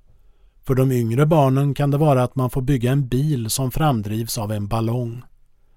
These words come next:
Mer information kommer att komma ut på Flen kommuns hemsida inom kort. Vi kan även besöka fritidshem och fritidsklubbar.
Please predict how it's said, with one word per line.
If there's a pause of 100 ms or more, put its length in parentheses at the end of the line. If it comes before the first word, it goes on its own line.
(760)
Mer
information
kommer
att
komma
ut
på
Flen
kommuns
hemsida
inom
kort. (840)
Vi
kan
även
besöka
fritidshem
och
fritidsklubbar.